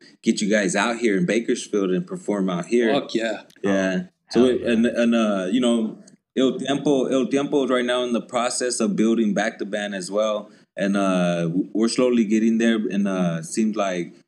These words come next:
Speaker 1: like, uh, we're almost close. So again, we'll, we'll probably be, we'll, we'll, we'll definitely be playing again, uh,
Speaker 3: Hell yeah, man.
Speaker 1: together on
Speaker 3: Hell
Speaker 1: the same
Speaker 3: yeah.
Speaker 1: stage. Yeah.
Speaker 3: Fuck yeah, bro. I,
Speaker 1: Yeah.
Speaker 3: I'm really looking
Speaker 2: I
Speaker 3: forward
Speaker 2: would
Speaker 3: to that.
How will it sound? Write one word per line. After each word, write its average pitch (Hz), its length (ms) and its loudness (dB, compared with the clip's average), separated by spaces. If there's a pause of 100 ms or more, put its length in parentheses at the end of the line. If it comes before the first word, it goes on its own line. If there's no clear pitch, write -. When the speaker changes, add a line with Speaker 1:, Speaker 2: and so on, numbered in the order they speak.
(160)
Speaker 1:
like, 92 280 0
uh, 87 340 0
we're 95 200 2
almost 98 360 -2
close. 104 480 -4 (280)
So 85 800 -2 (200)
again, 107 340 2
we'll, 107 180 4
we'll 113 140 2
probably 123 260 2
be, 107 220 0
we'll, 120 180 2
we'll, 113 500 0
we'll 127 180 2
definitely 139 400 2
be 113 140 2
playing 113 320 -6
again, 113 440 -4 (580)
uh, - 80 -2
Speaker 3:
Hell 101 160 4
yeah, 90 120 2
man. 87 80 -4
Speaker 1:
together 107 560 0 (180)
on 92 100 -4
Speaker 3:
Hell 131 80 2
Speaker 1:
the 131 60 0
same 107 160 4
Speaker 3:
yeah. 98 60 -2
Speaker 1:
stage. 104 300 -4 (240)
Yeah. 110 120 0 (360)
Speaker 3:
Fuck 113 260 -6
yeah, 123 140 -4
bro. 101 180 -4
I, 90 260 -2
Speaker 1:
Yeah. 90 180 0
Speaker 3:
I'm 95 140 -4
really 110 180 -4
looking 107 300 -8
Speaker 2:
I - 40 -18
Speaker 3:
forward 151 200 2
Speaker 2:
would 214 100 4
Speaker 3:
to 80 120 -8
that. 78 160 -16